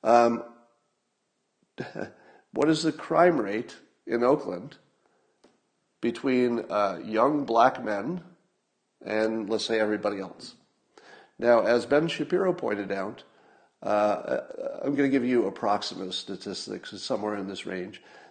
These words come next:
There's something like thirteen percent of the population of America is African American, but the rate of crime is, like, fifty percent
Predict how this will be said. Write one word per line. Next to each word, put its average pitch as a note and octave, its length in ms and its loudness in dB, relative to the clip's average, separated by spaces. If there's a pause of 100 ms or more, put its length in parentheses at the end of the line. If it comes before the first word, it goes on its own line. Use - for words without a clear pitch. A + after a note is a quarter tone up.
There's B2 140 -6
something E3+ 260 4
like C#3+ 300 2
thirteen D#3+ 500 0
percent C3+ 240 -2
of B2 80 0
the A2+ 60 -6
population A2 580 -2
of G2 140 -10
America G2+ 340 -6
is G2 140 -8
African G2+ 340 -8
American, C#3+ 560 -4 (500)
but A2 200 -2
the A2 180 -2
rate A2 360 0
of G2+ 200 -8
crime A#2+ 540 2
is, G2 160 -6
like, F#2 280 -6
fifty A2+ 460 -6
percent G2+ 680 -6